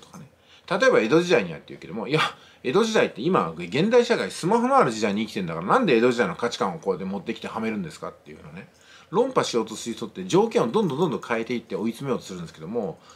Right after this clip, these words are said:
その条件に付き合う必要は全くないんですよね。「今この瞬間、俺が見えてる世界ではこうなんだから、それ以外なんかあります？」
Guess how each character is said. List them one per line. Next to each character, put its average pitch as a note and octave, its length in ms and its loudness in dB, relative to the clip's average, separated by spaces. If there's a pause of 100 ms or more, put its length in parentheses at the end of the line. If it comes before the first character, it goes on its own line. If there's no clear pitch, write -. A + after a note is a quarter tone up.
そ - 140 -4
の A3 100 0
条 A3+ 160 6
件 A3 140 0
に G#3+ 60 -4
付 - 160 -12
き A3+ 60 4
合 G#3 80 2
う - 40 0
必 - 160 -8
要 F2 40 -6
は E2 160 -10
全 - 120 -16
く - 120 -8
な D3+ 60 -2
い A#2 60 -6
ん - 20 -8
で F#2+ 60 -16
す - 60 -20
よ - 60 -16
ね。 - 220 -16 (920)
「今 A#3 200 4
こ C#3 120 0
の C3 120 2
瞬 C3 260 -4
間、 A#2 220 2
俺 F#3 160 6
が A3+ 100 6
見 A#3 140 2
え F#3 80 4
て A#2+ 80 0
る G2+ 80 0
世 D3 140 -2
界 G#2 160 4
で D#2+ 60 -2
は C#2+ 60 -6
こ E3+ 180 -2
う - 20 2
な G2 100 -2
ん D#2 60 -8
だ D#2 80 -10
か - 80 -12
ら、 E2+ 80 -8
そ - 120 -2
れ F3+ 100 2
以 - 20 2
外 F#2 100 0
な A#2 120 -2
ん D#3 60 -4
か - 120 -12
あ - 60 -4
り G2 80 -6
ま D#3 120 0
す？」 G2 240 -8